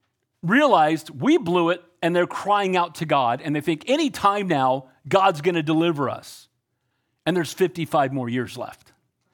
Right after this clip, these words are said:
And often when we pray, we want God to move in our time. And here's the reality, often it's gonna last longer than you'd hoped. It's not gonna happen as quickly as you want.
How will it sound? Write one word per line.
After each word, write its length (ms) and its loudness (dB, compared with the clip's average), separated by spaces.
And 200 2
often 440 4
when 180 2
we 180 2
pray, 640 -2
we 200 2
want 320 0
God 280 2
to 100 -4
move 220 0
in 100 0
our 200 2
time. 640 -4
And 140 0
here's 180 0
the 100 0
reality, 640 2
often 540 0
it's 140 -6
gonna 220 -2
last 300 -2
longer 260 -4
than 160 -4
you'd 120 -6
hoped. 380 -6
It's 200 -2
not 180 0
gonna 200 -2
happen 280 -2
as 120 -6
quickly 400 -6
as 80 -6
you 80 -8
want. 500 -4